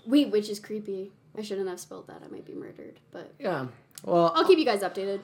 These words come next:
Speaker 2: Also, yeah, me and Susie will definitely be murdered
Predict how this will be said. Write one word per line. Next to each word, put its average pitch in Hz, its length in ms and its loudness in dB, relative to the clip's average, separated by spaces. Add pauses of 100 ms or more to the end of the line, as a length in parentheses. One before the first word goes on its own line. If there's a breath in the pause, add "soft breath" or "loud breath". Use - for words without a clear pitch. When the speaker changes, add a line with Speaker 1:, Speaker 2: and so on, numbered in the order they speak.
(180)
Speaker 2:
Also, 180 260 6
yeah, 156 220 8
me 156 160 4
and 147 120 4
Susie 143 240 2
will 135 120 2
definitely 139 340 4
be 131 140 2
murdered 127 560 2